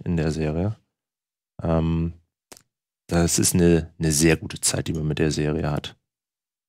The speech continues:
Nee, aktuell wird nix gezockt, aber wenn euch, wenn euch mein Gelaber langweilt, schreibt es in den Chat. Ähm, ich kann auch ein bisschen,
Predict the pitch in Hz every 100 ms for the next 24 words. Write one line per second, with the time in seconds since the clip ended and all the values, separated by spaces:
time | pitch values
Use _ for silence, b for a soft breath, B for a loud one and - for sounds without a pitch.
0 | _ _ _ _ _ _ _ _ _ _
1 | _ _ _ _ _ _ _ 107 117 123
2 | 156 151 139 131 131 - - - - -
3 | - 95 95 101 107 101 - - _ 101
4 | 104 - - 107 104 107 110 104 101 120
5 | 113 107 117 104 90 95 107 - - -
6 | - 90 92 87 87 - 95 - - 87
7 | 82 82 80 - 92 87 92 87 95 87
8 | 85